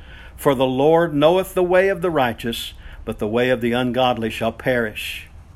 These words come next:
So that's what, what I'm trying to frame for you this evening more than anything else,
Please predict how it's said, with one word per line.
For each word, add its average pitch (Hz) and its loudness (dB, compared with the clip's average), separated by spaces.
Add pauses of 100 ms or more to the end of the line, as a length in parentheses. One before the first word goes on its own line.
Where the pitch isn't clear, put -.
(520)
So 143 -2
that's 170 4
what, 180 -2
what 151 4
I'm 156 0
trying 190 2
to 165 0
frame 180 2
for 165 0
you 156 -2
this 151 -4
evening 131 0
more 143 2
than 139 0
anything 165 -2
else, 107 -10